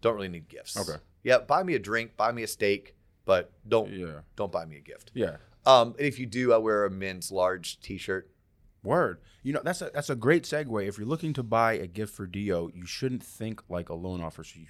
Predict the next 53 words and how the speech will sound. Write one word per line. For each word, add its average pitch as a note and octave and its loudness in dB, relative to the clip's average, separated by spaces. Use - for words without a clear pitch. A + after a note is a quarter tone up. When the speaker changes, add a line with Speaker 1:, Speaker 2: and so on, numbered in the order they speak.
Speaker 2:
should - -20
think F2+ -10
like, D#2 -8
"What D#2 -6
would E2+ -10
Dio A2 -8
want?" D#2 -14
Speaker 1:
You F3+ 6
want G3+ 2
us C#3+ -6
to - -12
get C#3 -2
right C#3 4
in C3 -4
this G#2 -8
episode. C#3+ -2
You're G3+ 6
fired D#3 6
up - 6
about F2+ -8
this F2 -12
one. D2 -20
Speaker 2:
I, D#2+ -4
I'm B2 0
always C#3+ 6
fired G#2+ 4
up G2 0
about G2 0
Speaker 1:
We, E3+ 4
Speaker 2:
episodes. - -2
Speaker 1:
we B3 6
had G#3 6
twelve G3+ 4
different F3+ -2
episodes C#3+ 2
in A#2 -6
the G#2+ -2
docket, A2 0
and A#2 -4
this E3+ 4
Speaker 2:
Yes. F#3+ -4
Speaker 1:
is D#3+ -8
the E3+ 2
one C#3 2
that G2+ -2
you C#3+ -4
chose. D#2+ -6
I A#2 10
didn't F#3+ -2
choose C3+ -2
it. G3+ -2
Speaker 2:
Well, G2 -6
yes. G2 -4